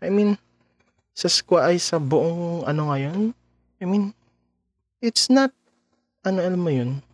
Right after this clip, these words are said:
Like, for example, example na lang to, yung mga nasa filmmaking industry or sa paggawa ng, ano, ng mga T V shows, yung mga ganyan. Like, I mean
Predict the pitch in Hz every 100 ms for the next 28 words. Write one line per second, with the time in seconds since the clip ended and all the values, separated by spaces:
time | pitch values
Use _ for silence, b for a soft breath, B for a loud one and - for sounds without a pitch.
0 | - 220 - _ _ _ 247 240 247 233
1 | - 139 185 185 190 185 175 170 170 131
2 | 127 180 202 208 202 202 190 180 - -
3 | 165 165 165 160 151 143 147 143 135 -
4 | - 120 117 123 - - 151 127 135 135
5 | 135 131 135 - 143 131 113 _ _ _
6 | _ - 143 131 123 120 196 202 208 202
7 | 202 190 180 160 156 151 151 143 139 165
8 | 220 - _ _ _ _ _ _ _ _
9 | _ - 233 254 254